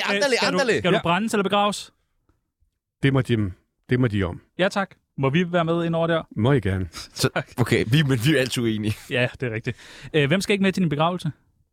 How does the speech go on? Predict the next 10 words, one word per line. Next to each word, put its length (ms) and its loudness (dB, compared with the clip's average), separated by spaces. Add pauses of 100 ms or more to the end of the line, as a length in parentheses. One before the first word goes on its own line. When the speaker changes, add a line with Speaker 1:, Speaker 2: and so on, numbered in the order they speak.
(100)
Speaker 3:
Hvem 140 2
skal 220 -6
ikke 240 2
med? 300 2
Speaker 1:
Ja. 120 2
Speaker 2:
Ja. 60 2 (1500)
Speaker 3:
Mange. 460 0 (600)
Speaker 1:
Okay. 220 -2 (1120)
Ja, 80 -2
tak. 160 -4